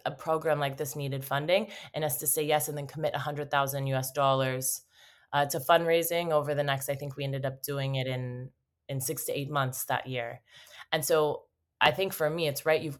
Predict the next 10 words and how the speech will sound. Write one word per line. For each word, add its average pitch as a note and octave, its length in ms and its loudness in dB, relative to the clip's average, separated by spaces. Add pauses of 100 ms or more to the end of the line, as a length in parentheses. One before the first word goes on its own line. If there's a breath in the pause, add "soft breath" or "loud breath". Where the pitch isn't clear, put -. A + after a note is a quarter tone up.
we C#3+ 180 -8
heard F3 320 -4
from C#3+ 520 -2 (500)
the C#3 280 -8
head D#3+ 280 0
of D3 160 -6
the C3+ 80 -8
program C3+ 540 -6
office C3 480 -2
there E2+ 460 -4